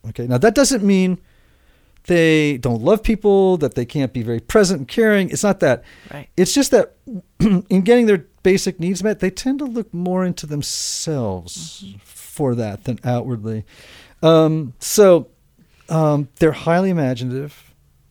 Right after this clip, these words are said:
Speaker 1: They focus on thinking and feeling um,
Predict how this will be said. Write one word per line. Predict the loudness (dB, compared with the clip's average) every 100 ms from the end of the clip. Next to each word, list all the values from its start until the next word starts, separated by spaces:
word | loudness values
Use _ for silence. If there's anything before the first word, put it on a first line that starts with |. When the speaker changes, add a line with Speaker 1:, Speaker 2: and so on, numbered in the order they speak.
| _ _ _ _ _ _ _
Speaker 1:
They | 2 2 2
focus | 0 0 2 -2
on | -4 -6
thinking | -6 -8 -6 -12
and | -12
feeling | -12 -10 -8 -10 -12 -16 _ _ _ _ _ _ _ _ _ -2
um, | 2 4 2 0 -2